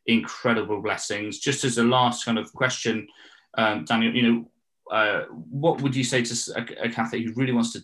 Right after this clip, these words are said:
deepen their faith? You mentioned all the crisis we've gone at the moment, um, all the challenges we have. You know, what's a great way just to get, get into sort of pri-, some of this private revelation to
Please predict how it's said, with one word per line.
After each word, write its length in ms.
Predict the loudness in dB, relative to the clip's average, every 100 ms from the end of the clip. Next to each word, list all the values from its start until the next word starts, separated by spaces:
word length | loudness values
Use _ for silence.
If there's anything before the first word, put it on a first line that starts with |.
| _
deepen 380 | 0 0 0 -6
their 120 | -6
faith? 380 | -6 -4 -4 -4
You 160 | -8 -4
mentioned 380 | -4 -4 -2
all 80 | 0
the 120 | 0
crisis 520 | 0 0 0 -4 -6 -4
we've 140 | -2
gone 320 | -2 -2 -4 -12 -20 -20 _ -2
at 160 | -2
the 60 | 4
moment, 640 | 6 8 8 6 2 -2 -12 -10
um, 580 | -2 0 2 0 -4 -10 -6
all 200 | -2 0
the 80 | 0
challenges 580 | 0 0 2 2 0
we 100 | -4
have. 460 | -2 0 2 0 -4 _ _ _ _
You 80 | -6
know, 100 | -2
what's 280 | -2 0 -2
a 40 |
great 400 | -2 0 0 2
way 140 | 2
just 220 | 2 -2 -6
to 120 | -14 -6
get, 160 | -6 -6 _
get 180 | -2 0
into 260 | 0 0 -2
sort 160 | -2
of 80 | -6
pri-, 240 | -4 -4 -4
some 220 | -2 0
of 80 | -2
this 100 | 0
private 280 | 0 0
revelation 640 | -2 -4 0 2 2 0
to 80 | -8